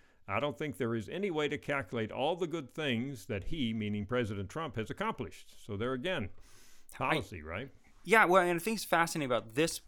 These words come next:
Speaker 2: one, and it echoes the other one that you brought up earlier. In neither case are they actually saying what it was that Trump did. In fact, here it's specifically saying, "I can't even count it. It's just so
Speaker 1: Mm-hmm.
Speaker 2: much." Um,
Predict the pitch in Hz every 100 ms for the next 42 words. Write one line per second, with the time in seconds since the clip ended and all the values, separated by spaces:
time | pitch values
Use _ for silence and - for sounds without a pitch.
0 | - - 160 165 160 143 127 117 - 139
1 | 151 139 139 127 139 131 120 120 117 -
2 | 120 120 120 117 113 127 135 170 185 -
3 | 143 135 120 110 117 120 110 120 107 98
4 | 110 107 101 104 98 95 - - 107 95
5 | - 82 98 123 117 117 156 123 - 127
6 | 156 127 - 117 147 170 160 135 107 104
7 | 87 - _ - - 127 156 - 143 110
8 | 208 - - - - - - - 135 127
9 | 120 107